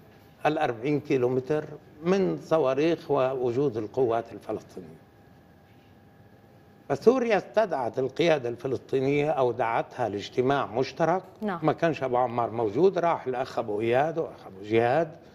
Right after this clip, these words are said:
Speaker 2: مم.
Speaker 1: وسعد صايل وغيره،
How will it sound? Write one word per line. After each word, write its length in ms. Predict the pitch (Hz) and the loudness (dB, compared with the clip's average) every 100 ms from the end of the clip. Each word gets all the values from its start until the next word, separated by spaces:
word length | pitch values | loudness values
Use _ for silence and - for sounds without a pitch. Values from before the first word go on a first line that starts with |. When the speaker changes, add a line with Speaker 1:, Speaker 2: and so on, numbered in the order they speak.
| - - | -20 -6
Speaker 2:
مم. 140 | 202 170 | -6 0
Speaker 1:
وسعد 1200 | 135 131 120 95 104 101 101 98 95 85 - 98 | 2 4 2 -2 -10 -8 -4 -4 -6 -8 -10 -10
صايل 580 | - - 123 151 165 156 | -6 2 4 6 2 2
وغيره، 520 | 139 92 117 117 151 | -2 0 2 2 -2